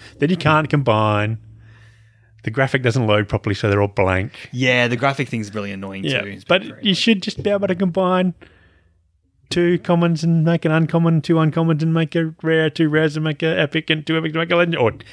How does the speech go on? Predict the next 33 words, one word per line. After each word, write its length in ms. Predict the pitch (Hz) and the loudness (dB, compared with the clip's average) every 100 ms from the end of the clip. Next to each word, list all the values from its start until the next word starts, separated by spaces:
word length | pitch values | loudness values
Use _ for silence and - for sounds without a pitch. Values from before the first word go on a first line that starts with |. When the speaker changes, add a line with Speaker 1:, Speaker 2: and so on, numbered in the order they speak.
| - | -20
Speaker 1:
ten. 320 | - 170 135 | -2 2 2
I'd 140 | 101 147 | 2 2
even 140 | 151 | 2
be 40 | |
happy 120 | 135 143 | 0 -2
with 220 | 123 - - - | -6 -10 -20 -18
ten. 220 | 110 87 _ _ | -18 -18 _ _
Speaker 2:
Yeah, 200 | 135 135 | -2 0
Speaker 1:
I 40 | 110 | 0
Speaker 2:
just 100 | 156 | -2
Speaker 1:
got 100 | 165 | -2
so 120 | 123 | 0
many 220 | 185 190 | 0 2
Speaker 2:
anything. 20 | 180 | 2
Speaker 1:
of 40 | |
these 120 | 147 | 2
damn 220 | - 135 120 | 2 2 2
things, 180 | 117 | -2
and 180 | 196 208 | 0 2
the 60 | 220 | 2
Speaker 2:
Yeah. 220 | 117 113 113 - - | -2 -10 -12 -14 -6
Speaker 1:
the 260 | 214 220 190 _ _ _ _ _ _ _ _ _ | 0 0 -2 _ _ _ _ _ _ _ _ _
sights 440 | - 226 240 139 | -2 0 0 -2
and 100 | 190 | 0
the 60 | 208 | 0
muzzles, 640 | 208 233 226 214 139 120 | 2 2 2 2 2 0
and 140 | 180 185 | 0 0
Speaker 2:
Oh. 300 | 180 - - - - - - - - - | -2 -4 -12 -8 -8 -8 -16 -20 -18 -2
Speaker 1:
they're 160 | 214 | 2
only 240 | 220 233 226 | 4 4 0
common 360 | - 226 233 | 0 0 2
and 160 | 226 220 | 4 4
uncommon. 680 | 226 233 214 214 185 123 | 4 2 2 2 2 0